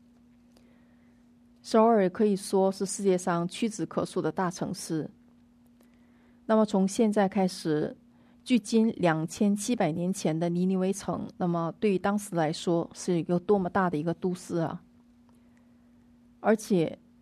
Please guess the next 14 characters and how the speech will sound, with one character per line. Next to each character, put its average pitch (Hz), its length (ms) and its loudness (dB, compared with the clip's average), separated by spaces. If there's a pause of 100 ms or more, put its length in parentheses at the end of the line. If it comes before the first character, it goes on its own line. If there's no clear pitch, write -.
(120)
尼 190 180 2
尼 208 160 2
微 208 220 2
人 165 240 0
是 175 240 -4
非 208 200 0
常 185 300 -4
残 165 380 -6
酷 170 340 -2
的， - 160 -12 (1000)
而 190 60 0
且 190 140 0
他 208 220 -2
们 170 320 0